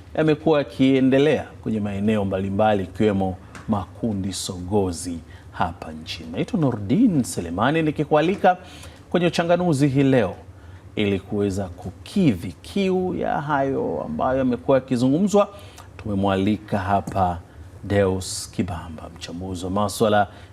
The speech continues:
ya siasa, mwanadiplomasia, mwanasheria,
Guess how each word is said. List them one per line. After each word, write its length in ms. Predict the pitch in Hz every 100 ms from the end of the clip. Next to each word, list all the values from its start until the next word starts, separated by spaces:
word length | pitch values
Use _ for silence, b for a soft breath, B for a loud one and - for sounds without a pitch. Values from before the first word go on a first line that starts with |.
| -
ya 100 | 131
siasa, 600 | - - 92 - - - - -
mwanadiplomasia, 1200 | 101 117 104 92 90 90 85 85 - 147 170 202 226 B B B B B B B B
mwanasheria, 580 | 139 160 - 185 165 151